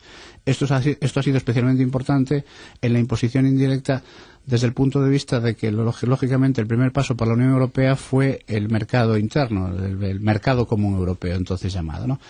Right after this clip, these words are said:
Entonces, eso posibilitó e hizo necesario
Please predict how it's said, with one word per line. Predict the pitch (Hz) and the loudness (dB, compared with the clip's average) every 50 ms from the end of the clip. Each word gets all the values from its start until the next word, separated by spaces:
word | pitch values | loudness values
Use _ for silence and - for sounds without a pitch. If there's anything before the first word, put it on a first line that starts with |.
| - - - | -20 -20 -8
Entonces, | - 104 101 123 127 131 127 - - _ | -6 -2 0 2 0 0 0 -4 -8 _
eso | - 127 - 131 127 | -4 -2 -2 -2 -2
posibilitó | - 131 - 139 120 123 117 123 113 - - 151 131 120 110 - - _ _ _ | -2 -2 -2 0 0 2 0 0 -2 0 0 0 2 2 0 -2 -6 _ _ _
e | - 104 107 | -4 -2 0
hizo | 117 123 123 - - 127 | 2 2 0 2 0 2
necesario | 123 127 120 - 127 - - 135 127 131 135 131 127 123 | 2 2 0 0 -4 0 0 0 2 2 2 0 0 -2